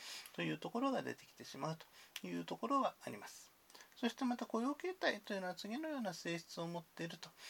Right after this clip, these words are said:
いうことも指摘しておきましょう。すなわちそこにはですね、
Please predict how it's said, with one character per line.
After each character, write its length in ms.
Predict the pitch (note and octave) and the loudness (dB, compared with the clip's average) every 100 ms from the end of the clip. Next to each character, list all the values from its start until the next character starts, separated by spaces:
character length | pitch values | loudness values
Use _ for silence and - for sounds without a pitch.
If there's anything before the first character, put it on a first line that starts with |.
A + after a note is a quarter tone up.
| - - | -14 -6
い 80 | G#3 | 0
う 100 | G3+ | 0
こ 120 | G3 | 0
と 160 | F#3+ G#3+ | 0 2
も 140 | G3+ F3 - | 2 0 -2
指 140 | C4+ | -4
摘 40 | - | -4
し 120 | - | -4
て 120 | C3+ | -2
お 80 | B2+ | -2
き 100 | - | -2
ま 180 | B2+ A#2 | -2 -2
し 140 | - | 0
ょ 200 | A#2+ A#2 | -2 -2
う。 20 | |
す 100 | - | -2
な 140 | F#3 C4 | 0 2
わ 160 | B3+ | 2
ち 160 | F#3 D3 | -2 -4
そ 140 | - | -4
こ 180 | D3+ - | -4 0
に 160 | A#3 C#4+ | 2 2
は 140 | C4 | 0
で 140 | D#3+ A#2+ | -2 -6
す 160 | - | -4
ね、 360 | A#2 A#2 G#2+ | 0 0 -2